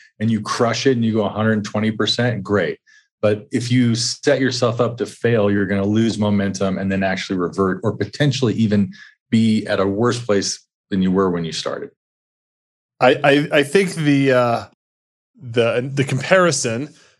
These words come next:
Speaker 2: to
Speaker 1: <laughs>
Speaker 2: clients coming and asking you to build Amazon for eight grand, it hits home pretty hard. And I think that, I mean, literally, I was on a call today and the two agency owners, both of them had the same thing, right? They had been working for multiple years on their own website,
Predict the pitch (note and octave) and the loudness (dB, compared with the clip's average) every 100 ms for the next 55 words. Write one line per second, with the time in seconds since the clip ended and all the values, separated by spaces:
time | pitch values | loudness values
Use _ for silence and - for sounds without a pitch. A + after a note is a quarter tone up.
0 | - - C3 B2 C#3 C#3+ C3+ B2 - C#3 | -6 0 2 2 2 2 2 2 2 0
1 | C3 A#2+ A#2+ A#2+ - B2+ A2+ A#2+ A2+ A2 | 2 0 0 -2 -2 0 2 2 0 -2
2 | A#2+ B2 A#2 A2 G2+ G#2 - G#2+ - A#2+ | -2 0 0 -2 -4 -6 -4 -4 -4 -8
3 | A2+ A2+ G#2 F#2 G#2+ - _ _ _ - | -4 -2 -2 -4 -6 -8 _ _ _ -6
4 | - C#3+ B2+ D#3+ C3 C#3+ B2+ A#2+ - A#2 | 2 2 2 0 0 0 0 -2 0 0
5 | G2+ G#2+ E3+ B3 C#3+ B2 A#2 A#2 B2+ - | 0 2 0 0 0 0 0 -2 -4 -2
6 | B2+ G#2+ G#2+ G#2+ - _ _ _ _ _ | 0 0 0 -4 -14 _ _ _ _ _
7 | _ - - B2 C3 C3+ D3+ F#3+ F3+ D3 | _ -12 -6 0 2 4 4 4 4 4
8 | B2+ B2+ B2 A2+ A#2+ A2 G#2+ G#2+ G#2 G2 | 2 2 -2 -2 0 0 0 0 0 0
9 | G2 G#2 G2+ G2 F#2+ F#2 - G2+ F#2+ F#2 | -4 -4 -2 -2 -4 -6 -2 0 0 -2
10 | - - D#3 C#3 B2 A2+ G#2 G#2+ G2+ - | -6 -2 2 4 2 0 -2 -2 -2 2
11 | C#3 D3 A2 G#2 G2 G2+ G2 - G2+ F2+ | 2 2 0 -2 0 -4 -4 -4 -4 -4
12 | F#2+ F2+ F#2 G#2+ G#2+ A2 G2+ A2 G#2 G#2+ | -4 -4 -6 -4 -4 -4 -2 -2 -2 -4
13 | G2+ G#2 A#2+ D3 D#3+ B2+ A2+ G2 F#2+ F#2+ | -4 0 2 2 0 0 0 2 0 0
14 | F#2 F2 G2+ F#2 E2 - E2+ D2+ | -4 -4 -4 -4 -6 -8 -10 -12